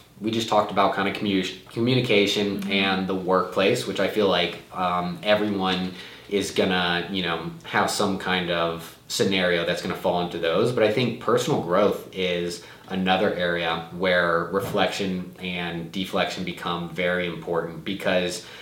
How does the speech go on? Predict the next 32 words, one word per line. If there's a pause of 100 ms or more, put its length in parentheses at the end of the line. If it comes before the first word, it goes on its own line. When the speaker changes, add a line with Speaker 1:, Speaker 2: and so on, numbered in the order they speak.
(180)
Speaker 1:
yes,
it
can
definitely,
you
know,
if
you're
someone
that
reflects, (340)
then
you're
constantly
looking
and
examining
on
how
things
could
have
gone
better.
Speaker 2:
Right. (260)
Speaker 1:
Which
also,
I
think,
for
others,
right,